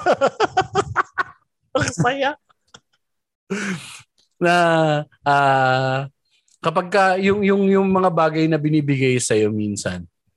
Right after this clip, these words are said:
alam niya kung saan ka din dapat pupunta at that certain point in time. So, ah, tanggapin mo lang. Tapos alam mo, alam mo din dapat na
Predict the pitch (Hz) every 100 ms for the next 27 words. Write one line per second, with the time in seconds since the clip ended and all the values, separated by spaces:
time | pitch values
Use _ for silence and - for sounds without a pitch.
0 | _ _ _ _ - _ _ _ _ _
1 | _ _ - 165 170 180 160 151 151 131
2 | 139 131 131 123 120 120 - _ _ _
3 | _ _ _ - - 165 156 147 139 120
4 | 110 - 120 - 127 117 117 117 113 107
5 | 95 90 82 82 _ _ - - - 127
6 | 117 101 - _ _ _ 113 107 98 107
7 | 143 190 208 196 156 147 185 202 220 220
8 | 220 214 190 202 190 190 180 143 139 131
9 | - 143 131 117 113